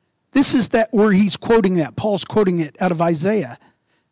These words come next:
"Since ancient time, no one has heard, nor ear has perceived, nor eye has seen any God besides you who acts on behalf of those who wait for him." Now, now, I thought it was curious that Paul said, "For those that love him."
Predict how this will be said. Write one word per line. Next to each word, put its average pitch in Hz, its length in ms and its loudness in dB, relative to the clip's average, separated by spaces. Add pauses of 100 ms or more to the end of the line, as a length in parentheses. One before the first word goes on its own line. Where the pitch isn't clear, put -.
(600)
"Since 254 400 0
ancient 294 420 0
time, 226 440 0
no 196 120 2
one 226 180 2
has 196 120 0
heard, 214 680 0
nor 196 320 0
ear 247 240 0
has 233 240 -4
perceived, 202 800 0
nor 190 360 0
eye 247 260 0
has 233 200 -2
seen 240 400 -2
any 269 260 2
God 196 600 0 (320)
besides 180 580 -2
you 214 460 4
who 220 220 -4 (100)
acts 240 300 -6
on 220 140 -2
behalf 202 420 -2
of 190 100 -4
those 208 280 -2
who 240 100 -2
wait 285 280 -2
for 220 220 -6
him." 147 360 -6 (920)
Now, 233 140 -6
now, 269 180 -4
I 262 60 -2
thought 320 240 -4
it 370 40 -4
was 269 140 -4
curious 277 580 -2
that - 240 -4
Paul 311 280 -2
said, 196 340 0
"For - 180 -2
those 220 340 2
that 226 280 -4
love 269 380 2
him." 180 540 0